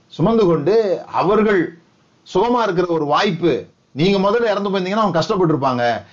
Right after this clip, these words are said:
இப்ப அந்த கஷ்டத்தை நீங்க அவங்களுக்கு கொடுக்கல. நீங்க ரொம்ப நாள் வாழ்ந்ததுனால, கூடுதலாக வாழ்ந்ததுனால அந்த துக்கத்தை நீங்க, அதுக்கான நீங்க விலை தான் இந்த கண்ணீர், அவங்களுக்கு செய்த நன்மைக்கான விலை தான் இந்த கண்ணீர்னு" சொல்லி அந்த மீனிங்கை மாத்தி விட்ட உடனே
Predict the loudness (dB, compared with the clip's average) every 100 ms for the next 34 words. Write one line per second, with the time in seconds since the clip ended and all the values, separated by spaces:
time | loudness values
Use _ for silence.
0 | _ -4 0 0 0 -2 -4 -12 -10 -4
1 | -2 -2 0 0 0 0 -2 -2 -4 -4
2 | -2 0 0 0 0 0 -2 -2 -2 -4
3 | -6 -8 -10 -4 -2 0 0 0 0 -2
4 | -4 -4 -2 -4 -6 -12 -20 -20 -6 -4
5 | -2 -4 -8 -4 -4 -2 -2 -2 -2 -2
6 | -4 -2 0 0 -2 -4 -2 -2 0 0
7 | 0 -2 -4 -4 -4 0 0 0 -4 -14
8 | _ _ _ -4 -2 2 2 2 0 -2
9 | 2 2 0 0 2 2 0 -2 0 0
10 | 0 -4 -2 -4 -2 0 0 0 0 -2
11 | -2 -2 0 2 2 2 0 0 -2 0
12 | 0 0 0 0 -2